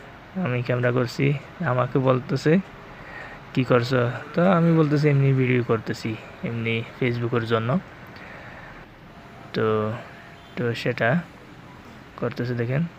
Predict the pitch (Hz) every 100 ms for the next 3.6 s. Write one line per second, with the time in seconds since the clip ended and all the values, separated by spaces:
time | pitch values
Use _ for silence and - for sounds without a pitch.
0 | - - - - - - - - - -
1 | - - 135 131 143 151 147 139 - -
2 | 139 127 127 147 160 170 - 147 135 131
3 | 135 135 131 123 - 165